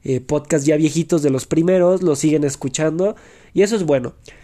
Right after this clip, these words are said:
porque últimamente, no sé si se han dado cuenta,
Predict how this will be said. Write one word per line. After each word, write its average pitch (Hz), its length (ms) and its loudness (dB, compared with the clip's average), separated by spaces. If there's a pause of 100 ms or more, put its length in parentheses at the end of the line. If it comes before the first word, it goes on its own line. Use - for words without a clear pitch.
(140)
porque 156 400 2
últimamente, 214 960 0
no 208 140 0
sé 185 160 -2
si - 100 -4
se - 140 -2
han 160 80 -2
dado 170 260 2
cuenta, 196 600 -2